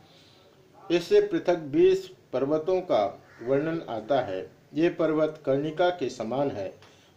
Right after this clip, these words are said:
उन सब का मूल सुमेरु पर्वत है। अन्य पर्वतों ने सुमेरु को चारों ओर से घेर रखा है। उन बीस पर्वतों के नाम हैं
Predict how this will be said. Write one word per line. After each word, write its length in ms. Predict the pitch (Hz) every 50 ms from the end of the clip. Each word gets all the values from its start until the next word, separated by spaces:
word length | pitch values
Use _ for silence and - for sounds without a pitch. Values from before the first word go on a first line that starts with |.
| -
उन 160 | 170 180 185
सब 280 | 185 185 180 170 156 151
का 140 | - 160 151
मूल 300 | 139 139 151 170 170 165
सुमेरु 420 | 160 - 131 131 147 156 165 160
पर्वत 440 | 139 - 127 123 127 135 165 - - -
है। 240 | 101 98 139 - - - _ _ _ - - _ _ -
अन्य 260 | 151 170 185 185 180
पर्वतों 560 | 180 - 156 156 156 160 156 156 180 180 180
ने 160 | 170 165 156
सुमेरु 480 | - - - 139 143 160 165 180 175 175
को 180 | 165 - 160 147
चारों 480 | 139 - 143 143 143 151 165 175 165
ओर 220 | - 151 151 143 139
से 200 | - 147 127 120
घेर 280 | - 101 123 147 151
रखा 320 | 143 139 123 - - 110 101
है। 280 | 98 92 90 90 - - - - - - - - - - _ 139
उन 200 | 143 151 147 143
बीस 380 | 151 170 180 185 180 180 - 165
पर्वतों 440 | 156 151 156 156 151 156 180 170
के 180 | 160 - 165 143
नाम 300 | 123 127 127 143 147 131
हैं 280 | 117 110 98 - -